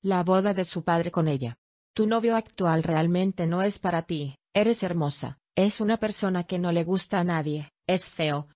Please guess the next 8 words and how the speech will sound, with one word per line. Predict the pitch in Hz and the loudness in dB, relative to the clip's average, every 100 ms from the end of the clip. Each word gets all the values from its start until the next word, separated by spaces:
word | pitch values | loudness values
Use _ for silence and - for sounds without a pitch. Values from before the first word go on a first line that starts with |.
| _ - | _ -2
piensa | 214 226 - 196 | 2 2 0 -2
bien | 190 180 | 0 0
antes | 175 175 170 | 0 -2 -2
de | 165 | 0
lanzarte. | 160 156 156 - - 131 - _ _ - | 0 0 -2 -2 -4 -8 -10 _ _ -4
Estados | 214 - 214 240 233 | -4 0 2 2 0
Unidos | 202 175 170 175 | 0 0 0 -2
entiendo. | 165 156 160 143 135 | -2 -2 -2 -2 -2